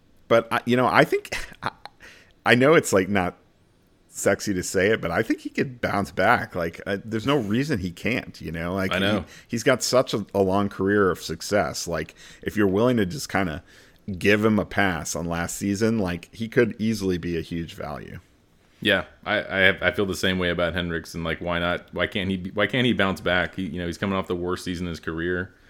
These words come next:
Speaker 2: but certainly a bounce back candidate, but not a bounce back candidate that, like, anyone's super <laughs> excited about.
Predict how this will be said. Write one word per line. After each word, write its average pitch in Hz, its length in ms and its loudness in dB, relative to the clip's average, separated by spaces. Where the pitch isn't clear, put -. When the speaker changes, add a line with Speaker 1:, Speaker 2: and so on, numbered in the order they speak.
Speaker 2:
but 87 340 -2
certainly 117 340 2
a 98 40 6
bounce 87 260 2
back 85 200 -2
candidate, 87 500 -2
but 127 100 0
not 131 140 2
a - 40 -2
bounce 131 240 2
back 107 220 0
candidate 101 420 0
that, 87 160 -2
like, 82 260 0
anyone's 87 440 -6
super 98 340 -4
<laughs> - 0 -
excited 95 400 0
about. 131 440 4